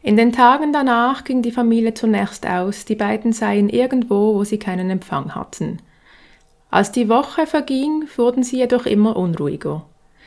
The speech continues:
Während ihrer ganzen Reise hatte Gabby immer darauf geachtet, regelmäßig mit ihrer Familie in Kontakt zu treten.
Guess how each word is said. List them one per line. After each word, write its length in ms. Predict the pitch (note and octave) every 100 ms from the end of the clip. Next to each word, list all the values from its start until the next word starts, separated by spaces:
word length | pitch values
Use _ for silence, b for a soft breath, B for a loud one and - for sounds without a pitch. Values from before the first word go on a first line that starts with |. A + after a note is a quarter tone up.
| b b b
Während 380 | - G3+ A#3 A#3
ihrer 180 | A#3+ A3+
ganzen 480 | A3 C#4+ - D4
Reise 460 | B3 A3+ C#4 C#4 G#3+
hatte 240 | G3+ G#3
Gabby 380 | G3+ G3+ G#3 G3+
immer 280 | A3 C4 C#4
darauf 380 | B3+ G#3 G3+ -
geachtet, 720 | G3 - G3+ - G3+ G3 G#3
regelmäßig 720 | G3+ B3 A3+ G3+ G#3 G#3 G#3+
mit 140 | G#3 G#3
ihrer 160 | G3+
Familie 500 | G3+ G3+ G3 G3+ G3
in 100 | G3
Kontakt 520 | G3+ G#3+ G#3 D#3+ -
zu 120 | - E3+
treten. 640 | - C#3+ C#3+ E3+ D3+